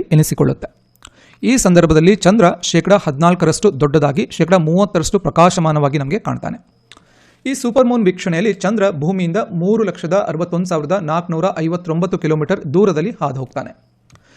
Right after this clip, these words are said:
ಸೂಪರ್ ಮೂನ್ ಅಂದ್ರೆ ಚಂದ್ರನು ಭೂಮಿಗೆ ಅತ್ಯಂತ ಹತ್ತಿರವಿರುವ ಸಂದರ್ಭದಲ್ಲಿ ಪೂರ್ಣ ಚಂದ್ರನಾಗಿ ಕಾಣಿಸುವಂತಹ ಒಂದು ಅವಸ್ಥೆ. ಸೂಪರ್ ಮೂನ್ ಅಂದ್ರೆ ಏನು ಅಂತ ಕೇಳ್ತಾರೆ. ಚಂದ್ರ ಭೂಮಿಗೆ ಅತ್ಯಂತ ಹತ್ತಿರವಿರುವಂತಹ ಸಂದರ್ಭದಲ್ಲಿ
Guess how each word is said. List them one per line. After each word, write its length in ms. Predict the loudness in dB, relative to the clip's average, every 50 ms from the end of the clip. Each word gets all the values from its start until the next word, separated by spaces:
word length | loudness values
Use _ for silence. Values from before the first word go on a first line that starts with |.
| _ _ _
ಸೂಪರ್ 360 | -6 -4 -4 2 4 4 4
ಮೂನ್ 200 | 6 4 2 2
ಅಂದ್ರೆ 440 | 2 2 2 2 0 0 -2 -6 -6 -2
ಚಂದ್ರನು 400 | -2 0 2 2 2 0 0 -4
ಭೂಮಿಗೆ 460 | -4 -2 0 0 0 0 0 -2 -4
ಅತ್ಯಂತ 480 | -4 -4 -6 -6 -4 -4 -4 -2 -2 -2 -4 -2 -4
ಹತ್ತಿರವಿರುವ 560 | -6 -2 -2 0 2 2 2 0 0 -2 -2
ಸಂದರ್ಭದಲ್ಲಿ 580 | -4 -4 -4 -4 -4 -2 -2 -2 -2 -4 -6 -6 -10 _ _ _ _ _ 0
ಪೂರ್ಣ 280 | 2 2 2 2 0
ಚಂದ್ರನಾಗಿ 500 | -2 -2 -2 -2 0 0 -2 -2 -2 -4
ಕಾಣಿಸುವಂತಹ 640 | -4 -2 -2 -2 -4 -4 -4 -4 -4 -4 -4 -4 -4
ಒಂದು 200 | -2 -2 -2 -4
ಅವಸ್ಥೆ. 640 | -4 -6 -6 -8 -8 -10 -12 -12 _ _ _ _ _ _ _ _ _ _ _ _ _ _ _ _
ಸೂಪರ್ 320 | -12 -12 -6 -4 -2 -2 0
ಮೂನ್ 140 | 0 0 0
ಅಂದ್ರೆ 280 | 0 0 0 -2 0 0
ಏನು 200 | 2 2 4 4
ಅಂತ 100 | 2 0
ಕೇಳ್ತಾರೆ. 520 | -2 -4 -6 -8 -6 -6 -6 -6 -8 _ _ _ _ _ _ _ _ _
ಚಂದ್ರ 260 | -2 0 0 2 2 2 0 0
ಭೂಮಿಗೆ 420 | -4 -4 -2 0 0 0 0 -2 -2
ಅತ್ಯಂತ 440 | -2 -4 -6 -6 -6 -6 -4 -2 -4 -4 -4 -6 -6
ಹತ್ತಿರವಿರುವಂತಹ 640 | -6 -4 0 2 2 2 2 2 0 -2 -2 -2 -6
ಸಂದರ್ಭದಲ್ಲಿ 600 | -6 -6 -4 -4 -2 -2 -2 -2 -2 -2 -4 -4